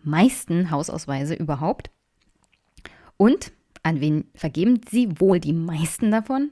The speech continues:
Naja, genau ein Drittel der Hausausweise wurde übrigens an Unternehmen vergeben. Also genau ein Drittel.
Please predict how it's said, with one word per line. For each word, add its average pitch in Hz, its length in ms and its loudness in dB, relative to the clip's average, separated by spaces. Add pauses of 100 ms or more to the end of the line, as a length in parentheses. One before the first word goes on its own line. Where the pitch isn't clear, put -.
(140)
Naja, 208 300 -2 (400)
genau 226 360 4
ein 240 200 2
Drittel 220 420 0
der 151 140 -4
Hausausweise 175 760 -2
wurde 175 220 -2
übrigens 165 460 -4
an 170 120 -4
Unternehmen 165 640 2
vergeben. - 400 -10
Also 160 160 -8
genau 190 360 2
ein 269 160 2
Drittel. 208 260 -2